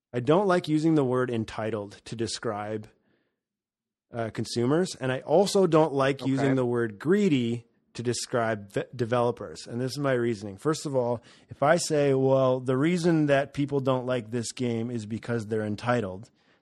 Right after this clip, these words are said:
Speaker 1: there's nothing I can do about that. It doesn't change the fact that they l-,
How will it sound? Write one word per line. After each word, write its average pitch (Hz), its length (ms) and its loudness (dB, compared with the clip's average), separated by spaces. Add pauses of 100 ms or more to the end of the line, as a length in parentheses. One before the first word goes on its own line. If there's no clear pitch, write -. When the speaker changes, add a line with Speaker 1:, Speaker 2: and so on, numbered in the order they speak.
Speaker 1:
there's 110 180 -8
nothing 165 480 4
I 156 80 4
can 131 160 2
do 123 140 0
about 110 280 -2
that. 110 240 -4
It 110 160 -12
doesn't 135 320 -2
change 139 380 0
the 131 80 -4
fact 127 280 -2
that 120 160 -6
they 120 100 -4
l-, 120 180 -6